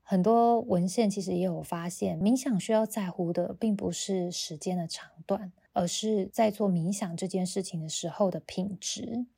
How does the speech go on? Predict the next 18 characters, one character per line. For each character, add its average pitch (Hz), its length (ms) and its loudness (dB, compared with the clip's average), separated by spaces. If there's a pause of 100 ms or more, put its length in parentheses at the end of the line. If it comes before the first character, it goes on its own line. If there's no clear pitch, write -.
(120)
好， - 300 2
那 277 160 2
再 277 140 8
继 269 120 2
续 247 140 4
讲 151 180 -4
下 196 140 0
去， 202 160 -4
我 180 100 0
怕 190 200 0
大 180 120 -2
家 165 140 0
都 165 100 0
会 170 120 4
睡 - 320 0
着， - 320 -10 (100)
因 240 140 0
为 233 280 2